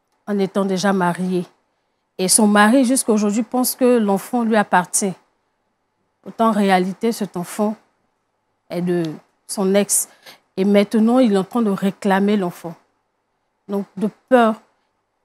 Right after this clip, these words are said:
qu'il puisse créer des problèmes dans le foyer de cette dernière, je lui ai demandé d'en parler à son mari. Mais elle me dit qu'elle ne peut pas lui en parler parce qu'elle ne veut pas perdre son foyer. Elle préfère la stabilité qu'elle a là dans son foyer.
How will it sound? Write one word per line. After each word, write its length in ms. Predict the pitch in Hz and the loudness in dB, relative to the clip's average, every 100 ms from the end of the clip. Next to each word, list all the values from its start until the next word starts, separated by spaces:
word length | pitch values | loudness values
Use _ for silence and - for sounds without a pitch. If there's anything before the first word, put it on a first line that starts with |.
| _ _ _ _ | _ _ _ _
qu'il 160 | 262 | -4
puisse 480 | 220 _ 277 262 - | -4 _ 0 0 -2
créer 400 | - 254 220 233 | 0 4 6 6
des 140 | 233 196 | 4 2
problèmes 400 | - 185 202 214 | -2 -2 0 0
dans 100 | 185 | -2
le 120 | 175 | -4
foyer 340 | - 185 202 | -6 -4 -2
de 100 | 196 | -2
cette 240 | 175 208 180 | -4 -6 -6
dernière, 400 | 180 180 190 196 | -6 -4 -2 -4
je 100 | 196 | -4
lui 140 | 196 | -2
ai 80 | 220 | -2
demandé 480 | 180 185 180 170 196 - _ _ _ | -4 -6 -6 -6 -8 -10 _ _ _
d'en 120 | 190 180 | -12 -8
parler 380 | - 202 208 | 0 2 4
à 100 | 226 | 2
son 160 | 214 196 | 2 -2
mari. 380 | 180 180 - 175 - _ _ _ _ _ _ _ | -4 -4 -6 -12 -16 _ _ _ _ _ _ _
Mais 100 | 196 | -2
elle 100 | 214 | 2
me 100 | 202 | 0
dit 180 | 180 226 | -2 -6
qu'elle 360 | - 175 160 - _ _ - | -4 -6 -6 -10 _ _ -8
ne 180 | 190 | -4
peut 180 | 175 196 | -2 -4
pas 240 | 175 233 233 | 0 0 2
lui 140 | 226 | 0
en 80 | 196 | -2
parler 380 | - 180 180 202 | -2 -4 -2 -4
parce 180 | 180 | -6
qu'elle 160 | - 208 | -4 -4
ne 60 | 196 | -4
veut 140 | 180 | -6
pas 180 | 214 214 | -4 -4
perdre 240 | - 202 | -4 -8
son 120 | - | -8
foyer. 380 | 185 - 160 156 - _ _ _ _ _ | -12 -10 -12 -14 -20 _ _ _ _ _
Elle 140 | 180 | -14
préfère 520 | - 190 175 - 214 | -10 -8 -6 0 2
la 140 | 196 170 | 2 0
stabilité 560 | - 185 165 170 175 | -2 -6 -6 -10 -8
qu'elle 260 | 185 202 180 | -6 -4 -4
a 120 | 175 | -4
là 200 | 170 175 | -4 -8
dans 140 | 175 170 | -10 -12
son 160 | - | -14
foyer. 400 | 170 - 160 165 | -16 -16 -16 -18